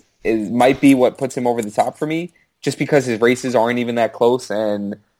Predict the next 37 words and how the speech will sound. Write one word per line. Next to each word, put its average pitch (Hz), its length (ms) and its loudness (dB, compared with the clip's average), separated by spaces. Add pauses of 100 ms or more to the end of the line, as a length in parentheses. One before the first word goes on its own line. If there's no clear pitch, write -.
Michael 120 240 0
Phelps, 117 380 2
you 117 60 -4
know, 107 160 0
it 101 120 -4
could 117 180 -4
be 113 140 -2
a 104 60 0
fingertip 104 520 -6
or 92 80 -8
something. 90 580 -10 (120)
It 110 200 -2
could 127 120 0
be 117 100 -2
that 98 220 4
close 107 220 0
for 110 120 -2
him. 120 280 -2 (640)
So, 113 460 4
yeah, 117 480 2
maybe 131 300 -2
Usain 135 300 -4
Bolt 123 240 2
is 135 520 -2
more 120 240 -4
impressive. 139 600 -2
I, 135 300 0
I'm 160 120 0
not 277 180 -4
sure. 226 200 2
I, 165 340 2 (360)
I 202 180 2
can't 247 420 -4
do 175 160 0
that. 101 260 0
I 123 120 0
can't, 156 500 -4